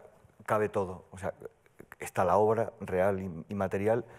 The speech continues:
pero hay, en este caso no hemos encontrado películas de Reinhardt, pero sí hemos encontrado, eh, sonido de una conferencia que dio pocos meses antes de morir, en el sesenta y siete.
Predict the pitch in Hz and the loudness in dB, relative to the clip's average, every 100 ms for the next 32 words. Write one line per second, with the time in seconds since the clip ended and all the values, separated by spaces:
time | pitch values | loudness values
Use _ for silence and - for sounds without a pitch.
0 | - - _ - 92 95 104 98 104 - | -20 -20 _ 0 4 6 6 2 -4 0
1 | 123 123 123 120 110 98 95 95 98 101 | 0 2 2 2 2 0 2 2 0 -2
2 | 95 90 95 107 95 90 92 - 127 131 | -2 0 0 0 -2 -4 -4 -2 -2 -2
3 | 127 123 123 135 123 - - _ - - | -2 -2 2 2 0 -6 -20 _ -20 -20
4 | - _ - 110 92 - 101 101 90 - | -20 _ -2 0 0 0 -2 -2 -6 -12
5 | _ _ - 101 101 101 101 98 95 92 | _ _ -6 -2 0 -2 -2 -2 -2 0
6 | 101 98 104 95 87 98 - 87 92 90 | 2 2 -2 -4 -6 -6 -4 -6 -6 -6
7 | 90 87 92 87 82 90 95 85 80 92 | -4 -4 -4 -6 -8 -8 -8 -8 -6 -8
8 | 78 | -12